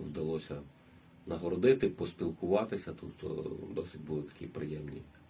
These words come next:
миттєвості. В принципі, за серпень місяць я вже двічі, е, відвідував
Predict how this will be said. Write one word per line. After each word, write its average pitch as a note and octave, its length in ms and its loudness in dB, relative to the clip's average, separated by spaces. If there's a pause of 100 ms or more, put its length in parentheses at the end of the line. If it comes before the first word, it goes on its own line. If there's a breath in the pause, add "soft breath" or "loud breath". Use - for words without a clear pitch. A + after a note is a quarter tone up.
(120)
миттєвості. F#2 640 -2 (480 loud breath)
В - 20 -10
принципі, - 340 -4
за D#2 120 -4
серпень D#2+ 360 -2
місяць E2 380 -2
я D#2 60 -2
вже D2 160 -4
двічі, D2+ 360 -4
е, - 120 -8 (540)
відвідував D2 520 -6